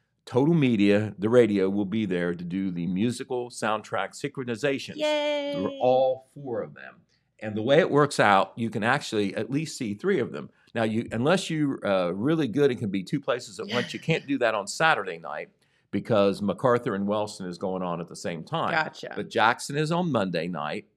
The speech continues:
Speaker 1: and Oak Hill is on Tuesday night. So if fireworks are your things, uh, you've got a chance for three different presentations. And remember, uh, there will be a musical soundtrack on our radio stations for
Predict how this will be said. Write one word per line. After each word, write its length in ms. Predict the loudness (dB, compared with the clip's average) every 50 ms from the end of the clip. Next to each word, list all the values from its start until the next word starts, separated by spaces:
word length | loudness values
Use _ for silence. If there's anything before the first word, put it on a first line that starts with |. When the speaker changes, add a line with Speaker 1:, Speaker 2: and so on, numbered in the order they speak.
| _ _ _
Speaker 1:
and 340 | -8 -6 -6 -6 -6 -8 -6 -6
Oak 180 | -6 -6 -4 -6
Hill 160 | -6 -6 -4
is 80 | -4 -6
on 140 | -6 -8 -6
Tuesday 380 | -6 -6 -8 -6 -8 -8 -10
night. 280 | -8 -10 -10 -12 -12 -6
So 240 | -2 0 0 0 0 -4
if 140 | -6 -6 -6 -10 _ _
fireworks 480 | 0 2 2 2 0 -2 -6 -10 -8 -8
are 80 | -8 -8
your 160 | -6 -8 -8
things, 520 | -8 -8 -8 -6 -6 -8 -8 -10 -12 -16 _ _ _ _ _ _ _ _ _ _
uh, 160 | -4 -4 -4 -2
you've 140 | -4 -6 -6
got 240 | -4 -2 -2 -2 -4 -8 -12
a 40 |
chance 500 | -12 -8 -6 -4 -4 -4 -6 -8 -14 -18 _ _ _ _ _
for 200 | -6 -4 -4 -4
three 420 | -6 -8 -8 -4 -4 -4 -4 -4 -8
different 520 | -6 -6 -6 -4 -4 -8 -10 -10 -12 _
presentations. 800 | -10 -8 -8 -8 -8 -12 -8 -6 -8 -8 -6 -8 -10 -10 -8 -8
And 100 | -8 -6
remember, 540 | -6 -4 -2 -2 -2 0 0 -2 -2 -4 -10 _ _ _ _ _ -18 -18 -18 _ -2 2
uh, 500 | 4 6 6 6 6 4 4 2 0 -2 -2 0
there 140 | 2 4
will 80 | 4 4
be 140 | 4 4 4
a 160 | 6 6 6
musical 480 | 10 10 12 10 10 10 8 8 6 4
soundtrack 720 | 6 6 6 6 6 4 4 4 4 6 6 4 2 -2 -2 2
on 180 | 4 4 6
our 160 | 6 6 6
radio 360 | 6 6 4 4 4 4 4 2
stations 460 | 2 2 2 2 2 2 -2 -4 -4 -6
for 160 | -8 -10